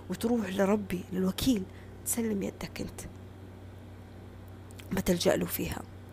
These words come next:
فأنت لفظيًا، لفظيًا عقلك تعود على الإيمان فيها، لكن روحانيًا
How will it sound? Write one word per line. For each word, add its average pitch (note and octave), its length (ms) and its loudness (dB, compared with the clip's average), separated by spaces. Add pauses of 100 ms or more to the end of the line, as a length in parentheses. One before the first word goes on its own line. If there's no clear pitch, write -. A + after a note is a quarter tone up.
(1120)
فأنت A3 360 6
لفظيًا، A3 880 8 (500)
لفظيًا F#3+ 680 6 (1040)
عقلك G#3+ 500 6
تعود G3+ 560 6
على F3 140 2
الإيمان F3 380 4
فيها، - 400 0 (1400)
لكن G#3 260 8
روحانيًا G#3 1160 8